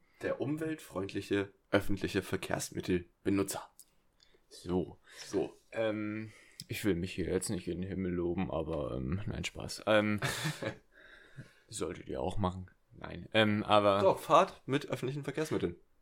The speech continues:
Speaker 1: Macht es.
Speaker 2: Ja, doch. Ge-, nee,
Speaker 1: Verkauft euer
Speaker 2: wieso
Speaker 1: Auto.
Speaker 2: hab ich Spaß? Ja,
Speaker 1: Wenn ihr,
Speaker 2: natürlich,
Speaker 1: wenn
Speaker 2: klar.
Speaker 1: ihr nicht mit dem Auto fahren müsst, benutzt es auch nicht. Fahrt mit
Speaker 2: So.
Speaker 1: öffentlichen Verkehrsmitteln.
Speaker 2: Ähm,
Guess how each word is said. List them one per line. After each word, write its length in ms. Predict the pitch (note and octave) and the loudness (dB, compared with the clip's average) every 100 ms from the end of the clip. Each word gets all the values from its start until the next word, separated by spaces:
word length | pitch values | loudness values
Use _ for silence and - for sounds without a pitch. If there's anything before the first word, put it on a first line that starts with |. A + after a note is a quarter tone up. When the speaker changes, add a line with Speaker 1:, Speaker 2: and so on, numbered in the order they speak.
| _ | _
Speaker 1:
Macht 180 | E3 - | -2 0
es. 240 | F#2 - - - | 0 -4 -18 -4
Speaker 2:
Ja, 200 | D3+ F#3 G3 | 2 2 2
doch. 260 | - - - | 0 0 -4
Ge-, 220 | A#2+ C#3+ | -2 0
nee, 200 | C#3 C#3 | -2 2
Speaker 1:
Verkauft 420 | D#3 E3+ E3 D#3 D#3 | 4 6 4 4 4
euer 240 | C#3+ C3+ | 4 8
Speaker 2:
wieso 120 | C#3 | 10
Speaker 1:
Auto. 80 | C3+ | 12
Speaker 2:
hab 100 | A#2+ | 12
ich 80 | C#3+ | 12
Spaß? 300 | - C#3 D3+ | 10 10 10
Ja, 100 | G#2+ | 8
Speaker 1:
Wenn 180 | C#3 D3+ | 8 12
ihr, 120 | D3 | 12
Speaker 2:
natürlich, 200 | D3 C3+ | 12 10
Speaker 1:
wenn 100 | C#3 | 6
Speaker 2:
klar. 100 | C#3 | 4
Speaker 1:
ihr 60 | C3+ | 2
nicht 260 | D#3 - | 0 -2
mit 140 | D3 C#3+ | -6 -4
dem 140 | C3 | -2
Auto 220 | - C3+ | -2 -2
fahren 360 | C3+ - A#2 A2+ | -2 -2 -2 0
müsst, 400 | B2+ D#3 - - | -2 -2 -6 -4
benutzt 340 | A#2 A#2 A2+ | 0 0 -2
es 120 | A2 A2+ | -6 -2
auch 180 | A2 | 0
nicht. 340 | A2 G#2 - - | 0 -2 -4 -12
Fahrt 420 | - - A2+ A2 - | -6 2 2 0 2
mit 80 | G2+ | 8
Speaker 2:
So. 80 | G#2 | 10
Speaker 1:
öffentlichen 320 | A2+ F#2+ G2 | 12 10 4
Verkehrsmitteln. 520 | G2+ F#2+ F#2 F2+ E2+ D#2+ - - - - - | -4 -2 -2 -2 -4 -6 -16 -20 -20 -20 0
Speaker 2:
Ähm, 600 | A#2+ A#2 A2+ A#2 A#2 G2+ | 6 6 6 2 0 -4